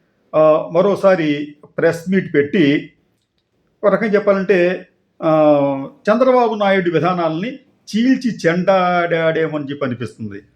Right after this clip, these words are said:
ఒకవైపు విధానాలను ఆయన తీవ్రంగా తప్పుపడుతూనే మరోవైపు చంద్రబాబు నాయుడు వ్యక్తిత్వాన్ని కూడా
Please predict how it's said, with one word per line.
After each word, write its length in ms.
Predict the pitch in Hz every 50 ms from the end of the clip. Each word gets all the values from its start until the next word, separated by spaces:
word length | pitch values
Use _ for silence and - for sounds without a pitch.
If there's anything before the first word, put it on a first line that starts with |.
| _ _ _ _ _
ఒకవైపు 440 | - - 220 214 208 226 294 294 294
విధానాలను 920 | 262 196 196 170 175 233 277 254 254 254 254 247 240 220 190 156 - - _
ఆయన 460 | 185 180 190 196 170 160 170 190 202 - - _ _ _ _ _ _ _
తీవ్రంగా 760 | - 180 208 226 233 240 233 220 196 190 156 131 - - - _ _ _ _ _ _ _ _ _ _ -
తప్పుపడుతూనే 720 | 147 - 226 185 208 196 - 196 185 175 202 233 294 330 - _ _ _ _ _ -
మరోవైపు 640 | 123 143 190 233 254 262 247 247 254 269 254 262 254
చంద్రబాబు 1040 | 220 - - - - 190 202 226 240 233 269 269 269 247 262 262 262 262 254 254 254
నాయుడు 480 | 240 233 240 240 240 247 247 240 202
వ్యక్తిత్వాన్ని 680 | 226 220 214 220 226 214 214 - 208 208 202 196 185 185
కూడా 560 | 180 185 185 175 170 185 190 170 127 - -